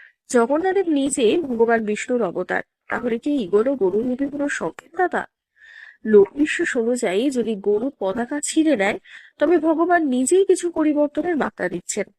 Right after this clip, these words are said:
আগামী দিনে কি ঘটতে পারে, ভক্তদের মধ্যে কিন্তু এখনই আতঙ্ক। এই দুর্ঘটনার পরে কি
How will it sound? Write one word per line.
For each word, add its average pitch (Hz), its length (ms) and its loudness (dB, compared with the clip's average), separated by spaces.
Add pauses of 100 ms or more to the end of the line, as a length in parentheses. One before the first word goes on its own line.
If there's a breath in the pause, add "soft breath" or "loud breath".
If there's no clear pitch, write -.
(1400)
আগামী 294 400 4
দিনে 392 180 2
কি 370 180 2
ঘটতে 247 340 0
পারে, 220 280 4 (500)
ভক্তদের 226 500 -4
মধ্যে 247 280 -2
কিন্তু 240 240 -6 (100)
এখনই 226 400 -4
আতঙ্ক। 180 360 -8 (460)
এই 208 80 0
দুর্ঘটনার 214 540 0
পরে 208 240 0
কি 247 120 -4